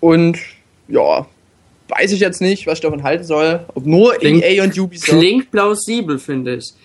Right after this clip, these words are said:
Speaker 2: Denn bis jetzt sind ja die einzigen eigentlich nur E A und Ubisoft. Na gut, es gibt noch Gearbox, aber das ist was anderes. Die schwärmen doch nur von Nintendo und Wii U.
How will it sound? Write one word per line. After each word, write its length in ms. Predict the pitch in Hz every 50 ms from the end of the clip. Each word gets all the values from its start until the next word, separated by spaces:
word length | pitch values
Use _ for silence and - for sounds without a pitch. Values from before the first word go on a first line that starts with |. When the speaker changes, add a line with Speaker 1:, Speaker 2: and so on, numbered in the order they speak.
| _ _ _ -
Speaker 2:
Denn 300 | 156 147 143 143 147 139
bis 140 | 143 143 - -
jetzt 240 | 165 156 160 - -
sind 160 | 185 196 202
ja 80 | 196 180
die 100 | 165 156
einzigen 460 | 127 147 151 147 - 147 151 151 139
eigentlich 340 | 113 120 139 143 135 135 -
nur 320 | 143 139 139 139 139 135 135
E 560 | - 151 147 117 131 139 135 135 135 135 135
A 40 | 131
und 440 | 120 131 127 127 127 131 123 - -
Ubisoft. 460 | 151 147 151 139 - 147 131 120 -
Na 60 | 135
gut, 200 | 127 - 147 135
es 40 | -
gibt 140 | - 135 139
noch 120 | 131 123 -
Gearbox, 500 | - 151 139 135 139 131 120 - - 135
aber 240 | 120 120 123 123 120
das 140 | - 123
ist 40 | 131
was 120 | 127 123 131
anderes. 400 | 131 139 143 139 135 135 131 - - - - - - _ -
Die 60 | -
schwärmen 480 | 123 - 135 131 135 139 151 185 202 196
doch 160 | 180 147 143
nur 140 | 151 143 131
von 160 | - - 135
Nintendo 440 | 131 131 131 - - 139 135 131 131
und 160 | 131 131 127
Wii 260 | 127 127 127 127 127 127
U. 180 | 123 123 131